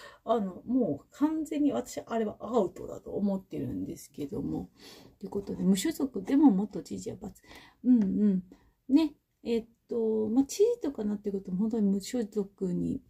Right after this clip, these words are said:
ならざるを得ないでしょうね。松島さん、鹿児島に脱皮がいるわけですか？あ、いや、えっと、えっと、えっと、鹿児島に脱皮は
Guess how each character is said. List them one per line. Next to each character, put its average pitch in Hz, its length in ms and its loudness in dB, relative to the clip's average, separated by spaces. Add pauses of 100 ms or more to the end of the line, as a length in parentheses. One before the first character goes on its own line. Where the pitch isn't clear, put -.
(100)
な 190 180 0
ら 190 180 0
ざ 190 200 -4
る 180 240 -4
を 185 80 -10
得 190 140 -6
な - 240 -2
い - 120 -6
で 175 140 -14
し - 160 -10
ょ - 100 -6
う 180 80 -6
ね。 214 300 0 (440)
松 277 200 -2
島 233 220 -4
さ 185 140 -12
ん、 - 20 -20
鹿 202 140 -6
児 269 120 6
島 320 220 2
に 285 100 10
脱 - 240 -10
皮 - 120 -20
が 262 100 -2
い 226 60 -6
る - 80 -14
わ 226 60 -14
け - 120 -20
で - 60 -20
す - 100 -20
か？ - 140 -20
あ、 - 100 -20 (320)
い 269 80 0
や、 233 220 2
え 208 100 -2
っ 190 40 -6
と、 185 240 -4
え 175 60 -2
っ 185 60 -10
と、 - 160 -12
え 180 80 -6
っ 180 40 -14
と、 - 240 -16 (1500)
鹿 - 160 -20
児 247 100 2
島 277 260 8
に 240 140 2
脱 190 180 -10 (100)
皮 214 120 -16
は 185 200 -14